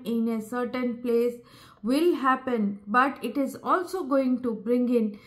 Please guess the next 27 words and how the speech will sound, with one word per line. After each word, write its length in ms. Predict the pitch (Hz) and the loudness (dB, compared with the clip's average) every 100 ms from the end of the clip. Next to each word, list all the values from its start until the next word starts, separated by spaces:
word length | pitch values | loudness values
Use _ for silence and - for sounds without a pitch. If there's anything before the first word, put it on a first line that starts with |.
| - - | -20 -2
the 180 | 208 254 | 2 4
improvement 840 | 240 240 359 415 415 285 269 214 | 2 0 4 4 4 2 2 2
that 280 | 226 226 214 | 0 0 0
you 140 | 226 | -2
are 80 | 226 | 0
looking 420 | 214 202 214 220 | 0 -2 -2 -4
for. 400 | 208 202 196 196 - - - | -4 -6 -8 -10 -16 -20 -20
So 160 | - 302 | -4 0
you 340 | 302 285 403 415 | 2 4 2 2
will 180 | 349 | 0
be 120 | 262 247 | 0 -2
getting 640 | 214 240 302 302 294 277 208 | 2 0 2 0 0 -2 -2
money 680 | 202 214 247 277 294 302 - 226 | 2 4 4 2 0 -2 -12 -4
or 220 | 233 233 | 0 0
generosity 1120 | 208 220 214 220 240 - 277 269 269 269 - | 0 0 0 2 2 0 -4 -4 -4 -4 -4
or 180 | 220 214 | -4 -4
paying 600 | 208 247 262 269 269 247 - _ - | -4 -4 -2 0 0 -4 -8 _ -4
off 520 | 226 247 269 285 - _ - _ _ | 0 2 2 0 -10 _ -20 _ _
some 360 | - 262 269 277 | 0 4 4 4
kind 320 | 247 247 240 | 0 0 2
of 280 | 233 190 226 | -2 -2 2
burden, 640 | 247 269 285 285 277 - | 4 4 2 2 0 -4
or 520 | 220 226 233 240 233 - | -2 0 2 0 -4 -8
you 280 | 220 214 254 | -4 -2 -2
will 240 | 233 240 | 0 -2
be 200 | 208 226 | -2 -4
free 680 | 208 - 285 359 339 202 - | -4 -8 0 4 4 0 -6